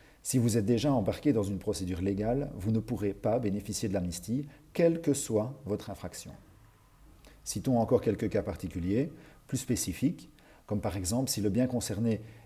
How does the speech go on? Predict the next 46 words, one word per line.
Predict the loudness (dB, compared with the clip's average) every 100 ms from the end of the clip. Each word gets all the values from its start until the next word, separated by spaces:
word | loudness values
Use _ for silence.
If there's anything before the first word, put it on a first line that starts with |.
| -6
est |
situé | -4 -4 0 2
dans | 2
une | 0 0
zone | 0 0
de | 0
conservation | -2 -6 -6 -4 -4 -4 -4
de |
la | -2
nature, | -6 -6 -2 -2 -4 -8 -12
une | -8
zone | -6 -6
Natura | -6 -8 -8
deux | -6 0
mille | 4 4
ou | 4
équivalent, | 0 -2 -4 -4 -6 -8 -20 -20 -8
ou | -4 -2
si | -2 0
le |
bien | 2 2
concerné | 2 -2 -2 0 0
est |
classé, | 0 0 -2 -4 -2 -2
repris | 2 2 0 -2 -2 -4 -20 -20 -8
dans | -4
une | 0 0
mesure | 2 2 0
de | -2
préservation | -2 0 0 0 -2 -2
du | -2
patrimoine, | -6 -6 -6 -6 -6 -6 -8
ou | 0 4
encore | 4 2 0
si | 0
le | 0
bien | 0 -2
concerné | -2 -4 -4 -2 -4 -6 -10
a | -8
fait | -2
l'objet | 2 2 2 0
d'autres | 2 8 8 6 -2 -6
infractions | -6 -10 -8 -4 -4 -6 -10
indépendamment | -4 -4 -4 -4 -2 0
du | 0
volet | 0 0 0